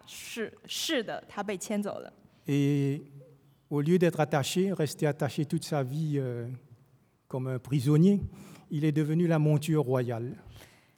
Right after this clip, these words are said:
Speaker 1: 我们可以看到，当他愿意的时候，本来他这一生可能碌碌，呃，可能都没有任何作为，就是一直被拴在那里。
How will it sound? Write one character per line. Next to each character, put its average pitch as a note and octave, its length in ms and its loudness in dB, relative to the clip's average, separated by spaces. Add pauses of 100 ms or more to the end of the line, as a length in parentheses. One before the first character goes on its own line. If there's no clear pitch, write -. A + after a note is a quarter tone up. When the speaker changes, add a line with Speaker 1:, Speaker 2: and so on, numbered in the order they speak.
(1300)
Speaker 1:
我 A#3 120 0
们 C4+ 120 0
可 E4 140 -2
以 D4+ 80 0
看 D4+ 200 -2
到， A3+ 160 2
当 C4+ 180 0
他 C#4+ 200 2
愿 D4 280 2
意 B3 100 0
的 A3 120 2
时 G#3+ 200 -2
候， A3 180 2
本 A3+ 380 2
来 A3 140 0
他 C#4+ 200 -4
这 D#4 200 -4
一 C4+ 140 -2
生 D4 420 -2
可 A3+ 280 -4
能 G3 240 -4
碌 C4+ 180 -6
碌， A3 420 -6
呃， F3+ 240 -8 (420)
可 - 120 -12
能 F3+ 120 -6
都 A3 140 0
没 A3+ 180 0
有 A3 160 0
任 C4+ 260 0
何 F#3 180 -4
作 G#3+ 240 -2
为， F3+ 140 -2
就 D#4 160 0
是 D4+ 120 -6
一 E4+ 160 0
直 G#3 160 -4
被 A#3+ 220 -2
拴 D4+ 320 -2
在 D#4+ 200 0
那 A3+ 240 -2
里。 F3 140 -12